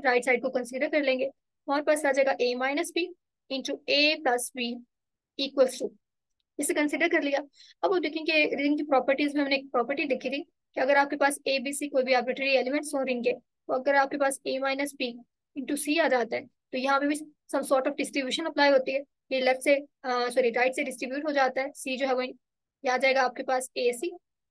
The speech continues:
minus B C। तो यहाँ पे भी आप देख रहे हैं A minus B की जगह पे A minus B है और C की जगह पे आपके पास क्या आ रहा है, A plus B। तो यहाँ पे भी ये distribution लगाएंगे, आपके पास क्या आ जाएगा, ये जो A minus B है ये A के साथ भी आ जाएगा।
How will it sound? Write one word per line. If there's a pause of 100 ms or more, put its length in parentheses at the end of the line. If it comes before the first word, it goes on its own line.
minus
B
C। (340)
तो
यहाँ
पे
भी
आप
देख
रहे
हैं
A
minus
B
की
जगह
पे
A
minus
B
है (300)
और
C
की
जगह
पे
आपके
पास
क्या
आ
रहा (300)
है,
A
plus
B।
तो
यहाँ
पे
भी
ये
distribution
लगाएंगे, (300)
आपके
पास
क्या
आ
जाएगा, (300)
ये
जो (140)
A
minus
B
है (520)
ये
A
के
साथ
भी
आ
जाएगा।